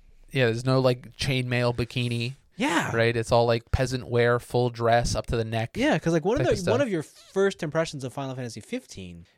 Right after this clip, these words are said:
Speaker 2: was you meet Sydney, and that girl
Speaker 1: Dude, she was dressed for the
Speaker 2: out
Speaker 1: summer.
Speaker 2: of this world.
Speaker 1: She was dressed for the summer, god
Speaker 2: Like,
Speaker 1: damn.
Speaker 2: man, she's like, "I'm gonna be working on Pop the Hood. Let me work on
Speaker 1: Yeah.
Speaker 2: that." And you're like, "Oh, damn."
Speaker 1: Get the oil on my skin.
Speaker 2: Oh,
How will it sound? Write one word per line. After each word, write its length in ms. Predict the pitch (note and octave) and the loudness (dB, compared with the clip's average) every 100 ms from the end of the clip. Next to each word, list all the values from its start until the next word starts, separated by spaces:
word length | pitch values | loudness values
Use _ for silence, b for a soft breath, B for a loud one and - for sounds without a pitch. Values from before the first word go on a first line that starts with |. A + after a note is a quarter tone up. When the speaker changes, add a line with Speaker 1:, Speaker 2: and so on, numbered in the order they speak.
| - | -10
Speaker 2:
was 120 | C#3+ | -8
you 60 | D3 | -6
meet 240 | D#3 B2 - | -6 -8 -10
Sydney, 520 | - B3 C3 F2 - _ - | -8 -6 -8 -14 -18 _ -10
and 480 | B2 A2 G2 B2 - | -8 -6 -10 -16 -20
that 380 | - C3+ D3+ A3+ | -12 0 2 4
girl 460 | - A#2+ G2+ F#2+ - _ b b | 2 0 0 -4 -8 _ b b
Speaker 1:
Dude, 140 | A#2+ A2+ | -6 -2
she 80 | |
was 80 | D#3 | 0
dressed 200 | C#3+ D3 | 2 2
for 80 | - | 4
the 60 | F3+ | 8
Speaker 2:
out 140 | G#3+ | 12
Speaker 1:
summer. 160 | A3 C#3+ | 12 12
Speaker 2:
of 60 | F3 | 10
this 220 | E3 - | 6 4
world. 680 | A#2+ A2+ A2+ E3+ G3 B2+ G2+ | -4 -4 6 12 12 12 6
Speaker 1:
She 60 | C3+ | 0
was 80 | |
dressed 180 | C#3 C#3+ | 0 0
for 120 | - | 0
the 140 | A#2+ A2 | -2 -2
summer, 440 | - B2 B2+ A#2 | 0 2 2 0
god 220 | G#2+ A2 | -2 -2
Speaker 2:
Like, 100 | A2 | 0
Speaker 1:
damn. 360 | B2 D3+ D3 B2+ | 2 4 4 4
Speaker 2:
man, 280 | F#3+ G3+ D3+ | 4 4 2
she's 140 | - | 0
like, 80 | D3 | -2
"I'm 60 | C#3 | 0
gonna 120 | C3 | -2
be 100 | A2 | 0
working 260 | C#3 D3 C#3 | 0 2 -2
on 140 | A#2+ | -2
Pop 220 | A2+ D3 | 0 0
the 100 | - | 0
Hood. 160 | B2 C3+ | 0 0
Let 80 | C3 | -2
me 80 | C3+ | -2
work 260 | C3 C#3 | -2 -2
on 80 | A#2+ | -2
Speaker 1:
Yeah. 220 | A#2 A2+ | 0 0
Speaker 2:
that." 100 | A2+ | -2
And 80 | C3 | -4
you're 100 | C#3 | -6
like, 140 | B2 B2 | -6 -6
"Oh, 160 | D3 D#3 | -6 -4
damn." 220 | B2 C3+ | -2 0
Speaker 1:
Get 80 | G#2+ | 2
the 120 | C3 | 2
oil 220 | D3 D#3+ D#3 | 4 4 2
on 60 | |
my 80 | C3 | 0
skin. 500 | - - - D#3+ C3+ | 0 -2 2 2 2
Speaker 2:
Oh, 300 | A#2 D#3 C3+ | -2 -4 -4